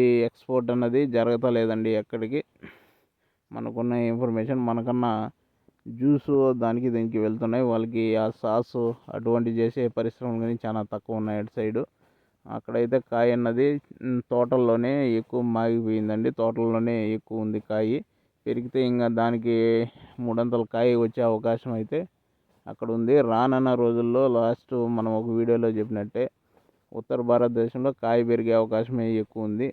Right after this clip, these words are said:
మన సైడ్ నుంచి కాయ అన్నది పెద్దగా డిమాండ్ లేకపోవచ్చండి. ఇంకా ఒక రెండు నెలలు నాకు తెలిసి, అంచనా ప్రకారం నాకు తెలిసి ఇంకొక రెండు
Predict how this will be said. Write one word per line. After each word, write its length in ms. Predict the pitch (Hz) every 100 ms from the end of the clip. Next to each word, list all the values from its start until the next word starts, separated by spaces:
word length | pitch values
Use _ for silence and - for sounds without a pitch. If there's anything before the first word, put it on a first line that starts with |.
| -
మన 300 | 113 117 120
సైడ్ 280 | - 123 123
నుంచి 240 | 120 147
కాయ 320 | - 117 117
అన్నది 320 | 120 117 123 160 190 _ _ _ _ _ - _ _ _ -
పెద్దగా 360 | 120 120 123
డిమాండ్ 440 | 127 117 123 123 113 107
లేకపోవచ్చండి. 800 | 113 123 127 117 110 113 110 123
ఇంకా 240 | 117 110 120
ఒక 220 | 110 -
రెండు 340 | 113 113 117 113
నెలలు 280 | 117 120 113
నాకు 320 | 107 110 120
తెలిసి, 320 | 110 117 127
అంచనా 360 | 117 110 120 113
ప్రకారం 440 | 110 107 110 135 147
నాకు 220 | 117 117 120
తెలిసి 380 | 120 127 - 143 _ _ _ _ _
ఇంకొక 340 | 120 117 117 123 120
రెండు 360 | 117 120 120